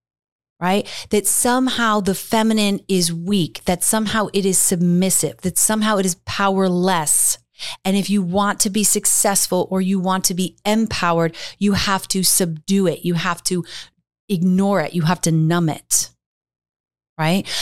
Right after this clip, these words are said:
Many strong, successful women discount the power of femininity because of the weakness that is often portrayed with it. But,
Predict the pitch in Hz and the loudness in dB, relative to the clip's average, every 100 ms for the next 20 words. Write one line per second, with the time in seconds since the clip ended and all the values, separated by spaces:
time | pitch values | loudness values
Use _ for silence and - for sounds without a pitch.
0 | - - 190 202 233 262 262 269 262 - | -6 -2 -2 0 0 2 2 2 0 0
1 | - - 196 185 196 202 202 180 175 - | -2 0 0 2 2 2 0 -2 -2 0
2 | 180 180 - 202 190 233 226 185 160 160 | 0 0 0 0 0 0 2 0 0 -4
3 | - _ - 185 - - - 214 220 202 | -14 _ -2 -2 -2 -4 -2 -2 0 -2
4 | - - 202 214 226 - 190 - 175 165 | -4 -4 -2 0 0 -2 -4 -2 0 0
5 | 190 214 165 156 156 185 - - 220 208 | 0 0 -2 -4 -8 -10 -10 -4 0 0
6 | 185 - - 165 190 160 156 240 302 302 | -2 -4 -4 0 0 0 -2 2 2 0
7 | 196 165 - - - - _ _ _ 208 | -2 -2 0 0 0 -4 _ _ _ -2
8 | 185 - 202 - 180 185 - 185 170 190 | -2 0 -2 0 0 0 0 -2 -2 -4
9 | 170 - - 208 202 190 160 151 - - | -4 -6 -2 0 2 0 0 -4 -4 -6
10 | - - - _ _ _ _ - _ 226 | -4 -6 -8 _ _ _ _ -20 _ 0
11 | 202 - | 0 -2